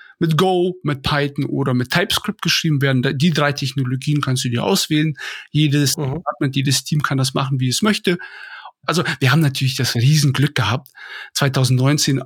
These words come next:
Speaker 1: ähm, ich sag mal, Greenfield anzufangen. Konnten machen, was wir wollten und da war, hab ich sofort gesagt, keine Physical Hardware.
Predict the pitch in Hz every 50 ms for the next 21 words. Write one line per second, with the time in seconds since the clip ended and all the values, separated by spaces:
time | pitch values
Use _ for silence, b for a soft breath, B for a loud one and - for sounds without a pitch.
0 | - - - 131 123 120 123 120 160 131 131 139 135 139 127 120 123 127 127 135
1 | 165 180 180 180 147 - - - 170 160 139 147 135 131 - - 117 - - 113
2 | 110 - _ - - 165 160 131 - 156 156 151 165 156 147 139 151 131 123 135
3 | 135 139 139 - 127 131 127 127 123 120 127 120 123 123 123 117 - - 135 131
4 | - 143 135 139 - 131 117 127 120 127 - - - - 151 151 151 147 147 147
5 | 143 139 135 135 131 - - - 151 143 117 135 135 135 - 123 117 113 110 110
6 | 117 120 123 - - 131 127 - -